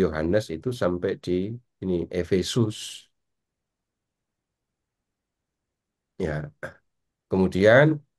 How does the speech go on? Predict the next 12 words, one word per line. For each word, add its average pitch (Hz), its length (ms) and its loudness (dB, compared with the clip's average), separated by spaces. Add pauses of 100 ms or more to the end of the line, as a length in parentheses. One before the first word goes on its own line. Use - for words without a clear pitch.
(180)
Yohanes 196 520 6
sendiri 117 360 4 (260)
memberitakan 147 1080 2 (840)
Yesus 90 420 -2 (1000)
sampai 127 360 4 (120)
di 120 80 2 (100)
kota 110 260 2 (420)
Efesus, 95 540 0 (540)
membentuk 151 840 6 (1160)
jemaat, 131 580 4 (180)
membina 156 580 2 (180)
jemaat 110 440 0